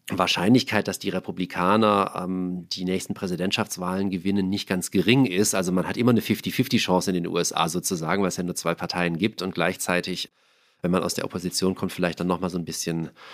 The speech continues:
größer und man auch nicht ausschließen kann natürlich, dass zum Beispiel bei den nächsten Wahlen auf Grundlage von Verschwörungstheorien solche Dinge passieren würden,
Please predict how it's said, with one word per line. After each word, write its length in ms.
größer 460
und 100
man 140
auch 180
nicht 180
ausschließen 540
kann 220
natürlich, 720
dass 400
zum 240
Beispiel 400
bei 100
den 140
nächsten 400
Wahlen 480
auf 220
Grundlage 440
von 140
Verschwörungstheorien 1160
solche 280
Dinge 240
passieren 640
würden, 480